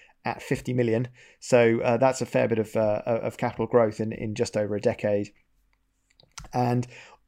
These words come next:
other, another interesting deal, uh, from a, a size and valuation perspective in October was Total Mobile, Bomark acquiring that business from, uh, Horizon Capital.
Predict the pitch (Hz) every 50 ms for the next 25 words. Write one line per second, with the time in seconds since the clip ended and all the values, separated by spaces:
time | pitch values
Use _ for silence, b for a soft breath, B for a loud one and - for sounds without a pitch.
0 | _ - 143 127 131 127 120 120 - - - 131 127 135 123 123 120 113 - -
1 | 117 113 110 - 113 113 107 107 104 - - _ - 113 104 101 101 101 107 110
2 | - - - - - 113 104 104 104 101 104 - - - - - - 139 131 120
3 | 117 113 110 104 110 113 107 107 107 107 107 107 104 - - 110 113 - - -
4 | 107 - - - 101 - - 117 107 101 - - 110 107 104 104 101 104 - -
5 | - - 113 110 - 107 110 113 110 104 104 104 104 101 101 98 101 B B B
6 | B B B _ - 120 120 113 107 104 101 98 - - - - - 110 101 101
7 | 101 107 - - 113 107 107 - - - 110 104 101 101 - _ _ _ 113 104
8 | 104 101 101 104 107 110 110 110 101 - 107 - - 117 110 - - - 104 104
9 | 101 B